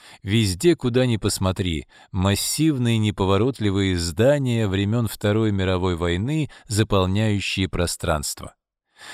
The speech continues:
Когда вы заходите внутрь, видите, как перемещаются двигатели, броня, шины. Кажется, будто они парят в воздухе и оказываются точно в нужном месте и в нужное время.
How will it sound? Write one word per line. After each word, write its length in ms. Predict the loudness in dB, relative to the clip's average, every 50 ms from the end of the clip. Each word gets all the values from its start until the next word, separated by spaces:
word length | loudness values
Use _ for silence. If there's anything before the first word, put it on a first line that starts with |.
| -18 -20 -20 -8 0
Когда 280 | 2 4 6 6 6
вы 100 | 6 4
заходите 500 | 4 2 2 2 2 2 2 2 2 2
внутрь, 460 | 2 2 2 0 0 0 0 2 0
видите, 440 | 2 0 0 -2 -2 -2 -2 -2 0
как 220 | 0 0 0 0 -2
перемещаются 720 | 0 0 0 0 0 2 2 2 2 2 0 -2 -2 -2
двигатели, 720 | 0 0 0 0 0 0 0 0 -2 -2 0 0 0 0
броня, 500 | 0 0 0 0 2 2 0 0 0 0
шины. 540 | -2 -2 -4 -2 0 0 0 2 0 0 -2
Кажется, 420 | -2 0 0 0 0 0 -2 -2 0
будто 280 | 0 -2 -2 -2 0
они 180 | 0 0 0 0
парят 420 | 0 0 2 2 2 0 0 -2
в 60 | -6
воздухе 640 | -6 -2 0 0 0 0 0 -2 -2 -2 0 -2 -2
и 180 | 0 0 0
оказываются 640 | 0 0 2 0 0 0 2 2 0 0 0 0 -2 -2
точно 420 | 0 0 0 0 -2 -2 0 0
в 80 | 0 0
нужном 400 | 0 0 0 0 0 0 0 0
месте 460 | 0 0 0 -2 -4 -4 -2 -2 -2
и 180 | 0 0 -2
в 80 | -2 0
нужное 420 | 0 0 0 -2 -2 0 0 0
время. 380 | 0 2 0 0 0 -2 -4 -8